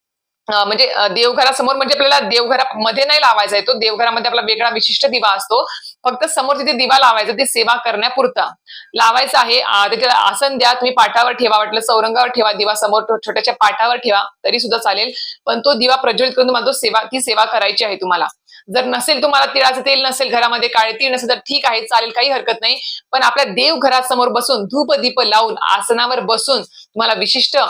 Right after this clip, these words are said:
एक शुद्ध, शुद्र, अ, जे आपले कपडे असतात, शुभ्र कपडे, स्वच्छ धुतलेले कपडे घालून तुम्हाला ती सेवा करायची आहे संध्याकाळी सहाच्या नंतर आणि सकाळी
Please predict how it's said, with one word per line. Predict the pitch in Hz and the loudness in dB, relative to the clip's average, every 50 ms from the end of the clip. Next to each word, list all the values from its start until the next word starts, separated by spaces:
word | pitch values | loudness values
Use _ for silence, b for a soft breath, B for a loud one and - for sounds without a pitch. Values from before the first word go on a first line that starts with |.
| - - _ _ - | -4 -8 _ _ -8
एक | - 220 | -4 -2
शुद्ध, | - - - 262 240 190 190 254 240 214 214 208 | 0 0 0 0 -2 -2 0 0 0 0 0 0
शुद्र, | - 269 269 208 269 285 | 0 0 0 0 2 2
अ, | 294 254 - - - 220 | 2 2 2 0 -2 -2
जे | 208 185 220 | -2 -2 -2
आपले | 240 226 214 - 247 | -2 -2 -2 -4 -2
कपडे | 247 247 233 240 254 269 | -2 -2 -2 0 2 2
असतात, | 262 262 262 226 | 2 2 0 -2
शुभ्र | 220 - 214 196 262 262 | -2 -2 0 0 0 2
कपडे, | 254 240 233 - 220 233 262 - - | 0 -2 -2 0 -2 -2 -2 -4 -4
स्वच्छ | - - - 247 226 220 - - - | -4 -2 0 0 -2 -2 -2 -4 -2
धुतलेले | 254 202 - - - 165 226 220 220 - 262 277 277 | -2 -2 -4 -6 -6 -4 -4 -4 -2 -2 -2 0 0
कपडे | 277 262 254 254 233 226 | 0 -2 -2 -2 -2 0
घालून | 226 233 214 220 220 | 0 0 0 0 0
तुम्हाला | 240 208 208 202 202 | -2 0 0 0 0
ती | 202 233 240 | -2 -4 -4
सेवा | - 208 190 185 190 | 0 0 0 0 0
करायची | 190 190 180 175 170 - - 269 | 0 0 0 0 0 -2 0 0
आहे | 269 233 - - - B B B B B B B | 0 0 -2 -4 -12 B B B B B B B
संध्याकाळी | 240 233 220 214 233 233 226 226 226 240 | -4 -4 -2 -2 -2 0 0 0 0 0
सहाच्या | - 240 208 196 190 - 214 196 | -2 -2 -2 -2 -2 -2 -2 -2
नंतर | 202 240 262 277 240 285 294 311 302 302 - B B B B | -2 -2 -4 -2 0 2 2 2 2 -2 -6 B B B B
आणि | - 196 208 233 | -4 -2 -2 -2
सकाळी | 226 - 240 202 180 233 233 233 220 | -4 -4 -6 -2 2 2 2 2 0